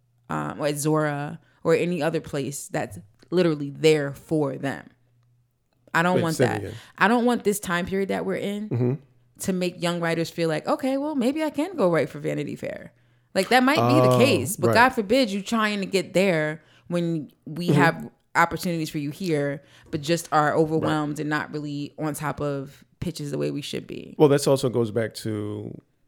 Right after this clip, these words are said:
Speaker 2: well, there's two parts to that. One, the reason that you have the volume of pitches and things that you do is because there's not enough of you.
Speaker 1: Right.
Speaker 2: There's not enough publications like this.
Speaker 1: Of course.
Speaker 2: It's, it, like,
Speaker 1: Yeah, of
Speaker 2: that's the
Speaker 1: course.
Speaker 2: hardest part.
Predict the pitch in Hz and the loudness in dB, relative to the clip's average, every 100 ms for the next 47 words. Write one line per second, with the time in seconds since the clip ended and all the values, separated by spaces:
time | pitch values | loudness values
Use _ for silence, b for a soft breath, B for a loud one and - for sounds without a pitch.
0 | - 139 135 139 120 110 - 101 113 123 | 2 4 4 0 -2 -4 -4 -6 0 2
1 | 135 127 117 - 107 123 110 117 110 107 | 2 2 -4 -6 -2 0 0 -4 -4 -6
2 | 113 - 113 - 113 104 95 98 107 113 | -10 -6 -6 -4 -4 -4 -8 -6 -4 -4
3 | 107 110 101 98 - - 117 101 101 107 | -4 -6 -6 -8 -10 -10 -8 -10 -8 -8
4 | 104 104 98 110 135 _ b b b b | -8 -10 -10 -8 -10 _ b b b b
5 | 135 117 127 139 127 117 110 107 104 104 | -4 -2 -2 0 0 -2 -4 -2 -2 -4
6 | - - 131 - 110 - 190 156 - 131 | -4 -6 -6 -6 -12 -12 -10 -8 -4 0
7 | 127 123 120 107 - _ - 113 104 120 | 2 2 2 -2 -8 _ -2 -2 -2 -4
8 | - 98 - - - - 220 - 233 - | -4 -10 -10 -10 -10 -4 -2 2 2 2
9 | - 131 - - 110 107 _ _ _ 381 | -2 -4 -6 -4 -4 -4 _ _ _ -2
10 | 131 254 - 123 110 - 98 | 0 2 2 2 0 -4 -10